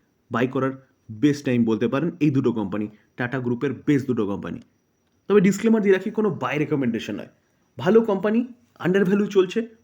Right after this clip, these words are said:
ফান্ডামেন্টাল স্ট্রং কোম্পানি, আপনাদের সামনে তুলে ধরার চেষ্টা করলাম, totally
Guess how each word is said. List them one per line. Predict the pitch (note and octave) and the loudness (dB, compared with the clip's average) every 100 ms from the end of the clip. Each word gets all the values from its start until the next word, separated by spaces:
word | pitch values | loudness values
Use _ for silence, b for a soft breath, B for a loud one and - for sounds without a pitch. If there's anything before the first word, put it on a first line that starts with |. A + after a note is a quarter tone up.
| _ _ _ _ _ _ _ _ _ _ | _ _ _ _ _ _ _ _ _ _
ফান্ডামেন্টাল | D3 E3+ F#3+ F#3+ G3 | -2 0 2 2 0
স্ট্রং | G3 G3 | 0 -4
কোম্পানি, | F#3+ F3+ G3+ A#3 - _ _ _ _ _ _ _ _ | -2 -2 -2 -2 -6 _ _ _ _ _ _ _ _
আপনাদের | B2+ F3 F3+ | -6 -2 -2
সামনে | F3+ F3+ | -2 -4
তুলে | F3+ E3 | -2 -2
ধরার | E3 E3+ | 0 -2
চেষ্টা | E3+ F3 E3+ | -2 -6 -4
করলাম, | F3 E3+ F3+ b b _ - | -4 -4 -4 b b _ -6
totally | D3+ D3+ D#3+ E3+ | -4 -2 -2 -2